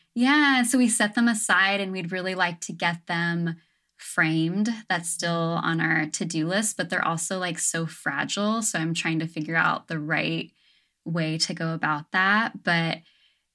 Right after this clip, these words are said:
yeah, I never got to meet these sisters, but I've seen pictures of them, and I've seen one of them, like, in my dreams. And so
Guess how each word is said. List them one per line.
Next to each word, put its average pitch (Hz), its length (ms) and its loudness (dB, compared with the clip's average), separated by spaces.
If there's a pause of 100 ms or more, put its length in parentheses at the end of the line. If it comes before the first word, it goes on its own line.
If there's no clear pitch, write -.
yeah, 190 140 2
I 190 100 0
never 196 300 2
got 196 200 0
to - 100 -4
meet 175 260 -4
these 202 220 0
sisters, 180 760 0
but 170 240 0
I've 175 160 -2
seen 180 260 -2
pictures 170 420 -2
of 170 180 -2
them, 170 580 2
and 170 240 2
I've 170 140 0
seen 175 280 -2
one 165 160 0
of 170 160 0
them, 165 640 -2
like, 160 160 -4
in 175 160 -6
my 170 140 -2
dreams. 165 720 0
And 269 160 -2
so 180 280 -2